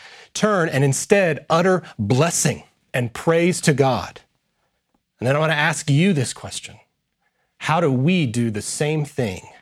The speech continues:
in the circumstances that we are facing today? And here's the answer. It's only by centering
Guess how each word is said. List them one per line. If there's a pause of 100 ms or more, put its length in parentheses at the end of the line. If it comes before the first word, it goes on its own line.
(440)
in
the
circumstances (280)
that
we
are
facing (200)
today? (760)
And
here's
the
answer. (800)
It's
only
by
centering